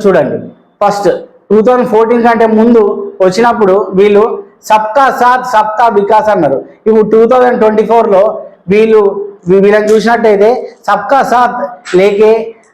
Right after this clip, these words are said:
ఆ, అబ-, ఆ, అంబానీ or అదానీ కా వికాస్ కర్నే ఆయే అన్నట్టు అనిపిస్తుంది మనకైతే.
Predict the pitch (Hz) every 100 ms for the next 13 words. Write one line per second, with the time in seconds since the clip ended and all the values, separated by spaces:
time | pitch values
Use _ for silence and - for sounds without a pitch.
0 | - 175 185 185 180 175 185 175 175 196
1 | 214 220 220 185 190 208 202 196 180 180
2 | 196 196 175 185 180 170 170 165 170 170
3 | 175 160 151 139 127 123 117 117 117